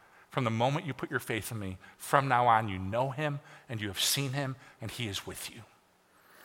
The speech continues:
Let's receive communion together. It's under your chair. What I would like to do is I wanna open this up with prayer. And, uh, I wanna provide a little bit of time of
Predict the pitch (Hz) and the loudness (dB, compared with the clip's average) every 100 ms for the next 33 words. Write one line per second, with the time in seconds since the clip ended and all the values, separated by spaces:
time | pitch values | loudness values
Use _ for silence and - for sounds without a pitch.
0 | - - _ - - 135 - 135 - 117 | -20 -20 _ -8 -4 0 2 0 0 -2
1 | 107 117 - 113 107 - 123 113 107 - | 0 -2 -2 0 0 -2 -4 -2 -2 0
2 | 113 120 - - - _ _ - _ _ | 0 -2 -12 -20 -20 _ _ -20 _ _
3 | _ - - - - - - - - - | _ -20 -20 -20 -20 -20 -20 -20 -20 -20
4 | - - - - 165 160 139 147 - 139 | -20 -20 -18 4 6 8 8 6 6 4
5 | 127 117 - 170 151 135 123 135 - 151 | 6 6 6 6 8 8 6 4 4 4
6 | - 135 - 131 - - - 123 107 104 | 4 2 6 6 6 -4 6 8 8 6
7 | - - - - - - - - - - | -10 -20 -20 -20 -20 -20 -20 -20 -20 -20
8 | - - _ 139 127 117 139 151 147 - | -20 -20 _ 2 6 8 8 8 8 4
9 | 135 139 139 143 165 123 131 135 131 - | 8 10 10 8 4 4 4 4 2 4
10 | 131 127 113 | 6 6 2